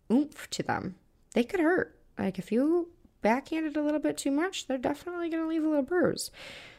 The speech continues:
So canes are nice, though, because they're, they're tiny. Um, you can use them for different areas of the body that's not just the backside. And they're generally fairly light, too, to hold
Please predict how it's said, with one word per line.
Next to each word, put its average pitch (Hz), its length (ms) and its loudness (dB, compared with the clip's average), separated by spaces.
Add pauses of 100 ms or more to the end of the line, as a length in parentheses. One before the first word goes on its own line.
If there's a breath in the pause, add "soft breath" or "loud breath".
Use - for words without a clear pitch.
So 226 180 2
canes 330 320 -2
are 294 100 2
nice, 208 240 0
though, 185 160 4
because 180 340 -4
they're, 190 280 0 (160)
they're 202 180 2 (220)
tiny. 170 440 -2 (400 loud breath)
Um, 196 400 2
you 202 100 0
can 202 160 0
use 190 180 0
them 180 160 2
for 180 140 2
different 196 420 -2
areas 190 360 2
of 170 80 -4
the 170 80 -4
body 160 380 2
that's 170 340 -4
not 165 280 0
just - 320 -2
the 175 60 2
backside. - 600 0 (360)
And 185 140 2
they're 185 100 4
generally 220 640 2 (180)
fairly 185 480 2
light, 175 640 -2
too, 175 260 0
to - 140 -6
hold 151 460 0